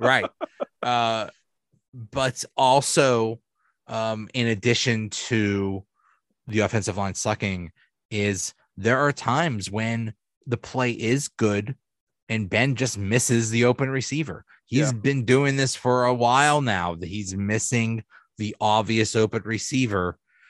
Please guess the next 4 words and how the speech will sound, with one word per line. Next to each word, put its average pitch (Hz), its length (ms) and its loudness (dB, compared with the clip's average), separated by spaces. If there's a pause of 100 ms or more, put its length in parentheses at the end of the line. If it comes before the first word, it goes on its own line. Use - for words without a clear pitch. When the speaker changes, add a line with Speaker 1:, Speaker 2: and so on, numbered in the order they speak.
(280)
Speaker 1:
So, 123 600 4 (560)
you 135 160 -2
know, 135 320 0 (240)
okay, 147 520 0